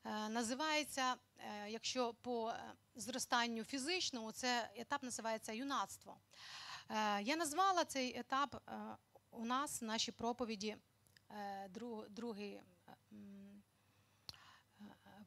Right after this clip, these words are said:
пункт — це «зростай». Обов'язково ми маємо щось робити для того, щоб зростати. Е, дивіться, коли ми вчилися всі у школі, нас вчили певним, да, е,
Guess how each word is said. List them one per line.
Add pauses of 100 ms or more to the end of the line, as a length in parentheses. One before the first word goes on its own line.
(120)
пункт — (240)
це
«зростай». (920)
Обов'язково (320)
ми
маємо
щось
робити
для
того,
щоб
зростати. (880)
Е,
дивіться,
коли
ми
вчилися (100)
всі
у
школі, (1500)
нас
вчили
певним,
да,
е,